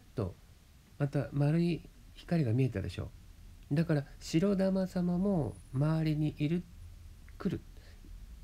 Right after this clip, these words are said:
見えるということで、龍神様関係だってわかるんですね、僕はね。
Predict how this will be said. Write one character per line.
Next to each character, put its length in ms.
見 100
え 80
る 100
と 100
い 80
う 60
こ 140
と 80
で、 140
龍 220
神 140
様 360
関 220
係 120
だ 100
っ 40
て 100
わ 120
か 140
る 100
ん 40
で 60
す 80
ね、 60
僕 200
は 60
ね。 100